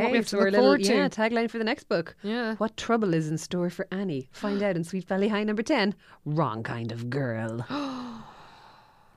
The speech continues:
Speaker 2: Oh,
Speaker 1: Which
Speaker 2: man.
Speaker 1: is a classic, but it's actually genuinely
Speaker 2: <gasps>
Speaker 1: quite
Speaker 2: It's
Speaker 1: upsetting.
Speaker 2: another really horrible one.
Speaker 1: 'Cause
Speaker 2: It's,
Speaker 1: it's, it's on power play
Speaker 2: it
Speaker 1: levels.
Speaker 2: is, it is. Yeah. Of fucked up. <laughs>
Speaker 1: It's
Speaker 2: Like, it's
Speaker 1: actually possibly the worst thing that Jess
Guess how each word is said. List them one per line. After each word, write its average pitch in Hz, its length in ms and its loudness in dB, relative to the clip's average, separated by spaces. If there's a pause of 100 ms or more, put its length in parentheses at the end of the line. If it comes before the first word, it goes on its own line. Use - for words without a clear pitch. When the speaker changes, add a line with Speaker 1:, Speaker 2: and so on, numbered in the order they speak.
Speaker 2:
Oh, 214 60 0
Speaker 1:
Which 156 140 0
Speaker 2:
man. 285 200 2
Speaker 1:
is 359 340 8
a 254 60 2
classic, 302 560 2
but 254 120 4
it's - 160 -10
actually 294 340 2
genuinely 254 420 6
Speaker 2:
<gasps> 240 60 4
Speaker 1:
quite 254 120 10
Speaker 2:
It's 220 100 4
Speaker 1:
upsetting. 262 340 10
Speaker 2:
another 214 120 2
really 226 220 4
horrible 220 520 8
one. 170 220 4
Speaker 1:
'Cause 170 220 6
Speaker 2:
It's, - 340 4
Speaker 1:
it's, - 40 0
it's 285 120 6
on 320 200 10
power 277 280 8
play 226 300 6
Speaker 2:
it 214 80 12
Speaker 1:
levels. 196 300 8
Speaker 2:
is, - 40 2
it 175 80 6
is. 131 380 2
Yeah. 151 200 4 (260)
Of 147 200 2 (220)
fucked 147 260 0 (100)
up. 190 180 6
<laughs> - 40 -6
Speaker 1:
It's 170 180 8
Speaker 2:
Like, - 20 -
it's 185 140 4
Speaker 1:
actually 311 680 4 (400)
possibly 262 540 4
the 208 100 -2
worst 196 420 -2
thing 175 280 -2
that 180 120 -8
Jess 170 240 -2